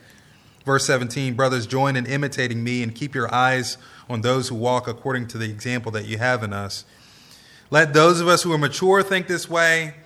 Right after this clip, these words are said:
Let's hold fast to what we've attained. Imitate me," Paul says. We're reminded that this is a personal letter. Paul knows them personally. They know him. They know his life and conduct, and so he can say, "Imitate me." But he also acknowledges that there are others in the church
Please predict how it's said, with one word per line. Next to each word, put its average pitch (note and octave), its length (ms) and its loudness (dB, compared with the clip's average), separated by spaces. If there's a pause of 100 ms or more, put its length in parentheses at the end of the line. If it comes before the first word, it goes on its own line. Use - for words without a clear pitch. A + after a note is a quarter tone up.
(200)
Let's C#3 180 -6
hold D3+ 280 -4
fast E3+ 340 0
to F3+ 60 -4
what E3 160 -4
we've D#3 140 -4
attained. D3 540 -6
Imitate D3+ 560 -6
me," C3 260 -8
Paul A2 280 -6
says. F#2+ 600 -14 (1500)
We're A#2+ 100 -10
reminded A2+ 440 -4
that G#2+ 120 -10
this A#2+ 180 -8
is A#2 140 -8
a A2 60 -6
personal A#2 440 -6
letter. B2+ 280 0
Paul A#2 240 -4
knows B2 280 -2
them B2+ 140 -6
personally. C3+ 520 -2
They A#2+ 120 -4
know B2+ 240 -2
him. C3 360 -2 (460)
They A#2 100 -2
know C3+ 220 0
his C3 160 -2
life C3+ 240 0
and A#2+ 120 -8
conduct, C3+ 440 -6
and A#2 120 -10
so B2 140 -8
he A#2+ 80 -8
can D3+ 280 -8
say, A#2 260 -4
"Imitate A#2+ 460 -4
me." G2+ 280 -6 (260)
But B2+ 120 2
he B2 80 6
also E3 320 6
acknowledges C3 680 2
that A#2+ 160 -4
there B2 140 4
are B2 180 0
others C#3+ 460 2
in C#3 340 -4
the C3 80 -4
church C#3 540 0